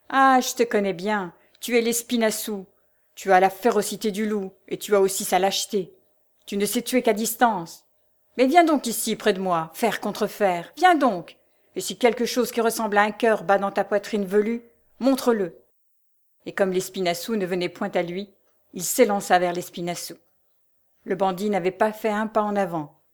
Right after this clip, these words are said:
mais il soutint sans reculer le choc de son formidable ennemi. Alors, une lutte presque corps à corps commença entre ces deux hommes, dont l'un dominait l'autre de toute la tête, quoique le nouveau venu fût de haute taille.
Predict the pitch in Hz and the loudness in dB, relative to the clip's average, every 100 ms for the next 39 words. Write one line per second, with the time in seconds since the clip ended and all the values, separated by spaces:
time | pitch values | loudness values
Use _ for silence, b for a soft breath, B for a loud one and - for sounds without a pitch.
0 | _ _ 175 180 185 - 226 220 185 - | _ _ -8 -6 -6 -8 -4 -2 -2 -2
1 | 254 226 226 214 214 214 190 - 196 - | -2 -2 -4 -4 -2 0 -2 -2 -6 -6
2 | - - 180 - 196 190 180 170 175 175 | -10 -10 -6 -4 -2 -2 -2 -2 -4 -6
3 | 156 135 _ _ _ _ _ _ _ _ | -8 -12 _ _ _ _ _ _ _ _
4 | _ 170 175 185 202 - _ 214 208 208 | _ -2 2 2 0 -6 _ -2 2 2
5 | 208 - - 233 233 190 - 247 214 202 | -2 -8 -2 -2 0 -4 2 2 2 -2
6 | - 202 202 - 247 208 185 - 202 190 | 2 2 2 -2 -2 0 -4 -2 -2 -2
7 | - 185 208 185 185 185 196 214 b b | -6 -6 -4 -2 -2 0 -2 -4 b b
8 | b b b 226 220 202 185 165 220 220 | b b b 0 2 2 0 2 2 2
9 | 214 202 202 185 170 170 - 262 220 190 | 0 2 2 0 -4 -10 -8 -4 -2 0
10 | - 185 190 - _ _ _ _ 180 180 | 0 -2 -4 -12 _ _ _ _ -6 0
11 | 185 202 240 220 208 208 196 202 - 180 | 0 2 2 2 2 0 -2 -6 -4 -2
12 | 175 175 - 165 156 156 | -2 -4 -6 -6 -6 -10